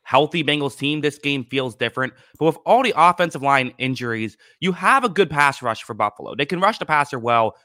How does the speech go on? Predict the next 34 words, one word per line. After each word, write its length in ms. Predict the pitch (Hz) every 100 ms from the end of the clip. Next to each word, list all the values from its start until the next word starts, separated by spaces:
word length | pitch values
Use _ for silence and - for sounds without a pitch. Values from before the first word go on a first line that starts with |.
| _
They've 100 | 160
been 80 | 151
very 200 | 196 196
good 160 | 151
at 100 | 170
it 60 | 147
all 180 | 131 127
season. 400 | - 190 156 147
Now, 320 | 175 147 127 - _ _ -
they 60 |
lost 260 | 143 151 -
Von 240 | 139 117
Miller, 320 | 185 185 139 120
obviously, 340 | 120 123 -
in 60 | 113
the 60 |
middle 100 | 117
of 60 | 110
the 60 | 107
season. 340 | 127 113 117
That 160 | 120 -
hurts. 420 | 139 131 123 -
There's 160 | 113
no 100 | 110
denying 360 | 117 107 104 101
that. 240 | 123 113 - _ _
But 160 | 156 135
Gregory 340 | 156 220 220
Rousseau's 420 | 208 180 160 143 147
had 100 | 147
a 40 |
very 240 | 131 135 127
good 160 | 123
year. 380 | 113 120 117 107